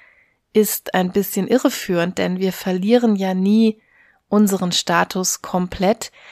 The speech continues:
denn egal was wir danach machen, egal in welche Gruppe wir danach uns integrieren, wir werden immer irgendeinen Status haben. Und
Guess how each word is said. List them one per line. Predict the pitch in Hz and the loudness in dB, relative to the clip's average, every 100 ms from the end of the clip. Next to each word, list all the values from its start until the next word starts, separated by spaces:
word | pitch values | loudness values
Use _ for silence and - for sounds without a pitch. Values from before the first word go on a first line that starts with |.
| - _ - | -20 _ 0
denn | 190 190 190 - | 2 4 0 -4
egal | - 208 196 196 240 | -4 -2 2 4 4
was | 233 - | 2 2
wir | 220 | 2
danach | 208 196 202 - | 4 4 2 2
machen, | 190 180 190 | -2 0 -4
egal | 180 180 190 | -2 0 2
in | 202 | 2
welche | 202 196 202 | 0 -2 -6
Gruppe | - - 240 240 208 | -4 0 4 4 4
wir | 208 | 2
danach | 202 185 180 175 196 - - - - _ _ | 0 -2 -2 -2 -6 -10 -20 -20 -20 _ _
uns | 208 208 | 2 2
integrieren, | - 202 196 185 - 202 208 214 220 - - | 2 -2 -2 -6 -2 2 4 4 2 -4 -12
wir | 190 196 | 0 2
werden | 190 202 196 | 4 2 2
immer | 233 247 202 180 - _ _ - | 6 6 6 2 -6 _ _ 0
irgendeinen | 208 196 - 180 185 | 0 2 -2 -2 0
Status | - 180 180 190 - | 0 0 0 -2 -2
haben. | 180 185 214 233 247 - - - - _ | 0 2 4 2 -2 -12 -18 -20 -20 _
Und | 202 202 202 196 | 2 4 2 0